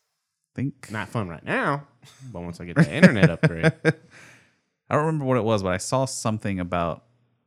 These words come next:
Speaker 1: the storm and the tornado, and I was like, "Oh, man. Oh, that's not too far from my office. I wonder if I'll be out of work tomorrow."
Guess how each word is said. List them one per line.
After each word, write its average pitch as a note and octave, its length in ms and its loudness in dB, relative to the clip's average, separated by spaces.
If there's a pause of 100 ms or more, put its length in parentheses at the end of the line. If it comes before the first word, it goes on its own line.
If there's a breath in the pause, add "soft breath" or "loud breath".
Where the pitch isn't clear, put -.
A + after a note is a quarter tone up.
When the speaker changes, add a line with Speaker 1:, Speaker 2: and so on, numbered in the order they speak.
(580)
Speaker 1:
the - 80 -20
storm E2+ 560 -6
and E2+ 140 -8 (140)
the E2 100 -8
tornado, E2+ 760 -6 (140)
and - 120 -10
I - 20 -6
was E2 100 -10
like, A#1 140 -16
"Oh, D#2+ 160 -18
man. E2 320 -14 (420)
Oh, E2+ 120 -10
that's G2+ 180 -10
not F2 160 -6
too G2 100 -10
far F#2+ 220 -6
from G#2 140 -10
my G2+ 100 -4
office. A#2+ 500 -8
I G2+ 40 -12
wonder F#2 180 -4
if - 140 -10
I'll G2+ 80 -8
be G#2+ 140 -4
out G#2+ 140 -2
of A2 60 -2
work B2 220 0
tomorrow." E2 400 -6